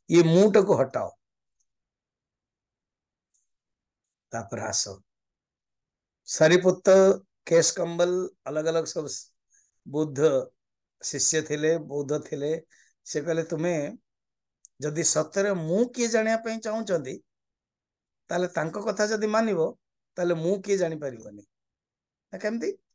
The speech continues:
ନା ସିଏ ତ ତମକୁ କହିଦେଲେ ମେଥଡ, "ମୁଁ କୁ ହଟେଇକି ଆସିବ।" ଯଦି ମୁଁ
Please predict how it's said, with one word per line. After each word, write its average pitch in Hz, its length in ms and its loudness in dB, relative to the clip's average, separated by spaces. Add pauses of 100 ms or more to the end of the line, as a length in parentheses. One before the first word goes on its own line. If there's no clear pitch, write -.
(260)
ନା 190 60 -2
ସିଏ 233 260 0
ତ 247 120 -2
ତମକୁ 233 280 -2
କହିଦେଲେ 233 300 0
ମେଥଡ, 220 380 -4 (300)
"ମୁଁ 175 240 -2
କୁ 190 160 0
ହଟେଇକି 226 360 -2
ଆସିବ।" 139 300 -8 (360)
ଯଦି 196 160 2
ମୁଁ 185 280 -2